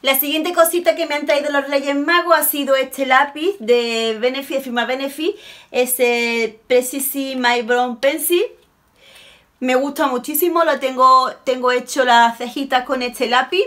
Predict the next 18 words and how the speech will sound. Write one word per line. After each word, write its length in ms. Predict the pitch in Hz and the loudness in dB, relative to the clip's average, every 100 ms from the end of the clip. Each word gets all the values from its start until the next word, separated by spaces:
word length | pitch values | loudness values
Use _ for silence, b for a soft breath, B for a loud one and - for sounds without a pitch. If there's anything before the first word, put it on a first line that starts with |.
| - b b b | -4 b b b
desde 180 | 240 240 | -2 0
esta 220 | 254 294 | 0 0
mañana. 420 | 233 220 240 285 403 - _ b b b | -2 0 -2 0 0 -2 _ b b b
Y 100 | 277 | -2
la 120 | 262 | 0
verdad 400 | 254 247 262 294 | 2 2 2 2
que 360 | 294 302 427 - - _ _ _ - | 0 -2 -2 -6 -18 _ _ _ -8
cubre 340 | 277 320 277 | -4 0 2
bastante, 560 | 233 226 - 277 302 381 494 - B B B | 2 0 0 0 0 -2 -2 -4 B B B
tiene 200 | 269 277 | -2 0
la 160 | 269 262 | 0 -2
puntita 500 | 254 233 277 240 226 | -6 -4 -2 0 0
muy 180 | 247 | -2
finita. 600 | 269 254 226 208 277 330 - - - _ _ _ B B | -6 -4 -4 -4 -2 -2 -4 -18 -20 _ _ _ B B
Y 140 | 226 247 | -2 -2
esto 220 | 254 262 | -2 -4
cubre 300 | 285 277 254 | -2 -2 -2
muchísimo. 1000 | 226 277 381 - 254 233 277 269 359 | -2 0 -2 -2 -4 -4 -2 0 0